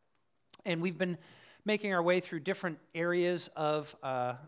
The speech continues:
of importance and concern. And this morning, we're gonna talk about the law. And just a reminder to you that, uh, if you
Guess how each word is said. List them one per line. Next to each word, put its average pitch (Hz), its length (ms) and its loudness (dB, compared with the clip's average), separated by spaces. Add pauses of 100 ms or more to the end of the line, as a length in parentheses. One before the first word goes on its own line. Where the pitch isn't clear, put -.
(120)
of 139 300 -4
importance 185 580 0
and 156 100 -6
concern. 240 640 0 (380)
And 190 140 -2
this 185 200 -4
morning, 185 560 0 (560)
we're 262 140 4
gonna 262 160 4
talk 165 320 6
about 143 360 0 (240)
the 160 140 4
law. 151 540 8 (840)
And 147 120 -4
just 202 220 0
a 175 60 -2
reminder 190 560 4
to - 140 -8
you 156 320 0
that, 147 320 2
uh, 143 340 0
if 156 200 -6
you 156 960 0